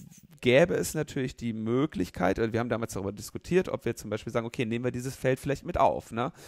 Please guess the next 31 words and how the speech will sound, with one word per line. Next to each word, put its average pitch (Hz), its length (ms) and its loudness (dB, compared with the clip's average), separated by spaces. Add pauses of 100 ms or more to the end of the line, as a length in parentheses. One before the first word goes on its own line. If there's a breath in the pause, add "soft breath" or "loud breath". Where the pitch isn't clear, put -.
(180 loud breath)
Und - 60 -10
dann 117 120 2
können 120 220 2
wir 120 120 4
sagen, 117 380 6 (360 soft breath)
äh, 113 300 6 (460)
Male, 127 420 6
Female, 127 840 6
Inter 123 800 6 (100)
und 123 340 0
ich 120 140 -4
möchte 117 220 0
es - 100 -8
nicht 113 140 -2
sagen 113 500 6
und, 123 240 -2
und 135 180 -2
was 147 200 6
es 143 160 -4
nicht 127 160 -2
alles 120 240 2
da 113 140 6
angeben. 113 340 -2
Und 107 80 -2
dann 117 120 -2
haben 143 100 0
wir 156 60 2
uns 139 120 0
aber 120 100 -2
ge-, - 160 -4
festgestellt, - 460 -2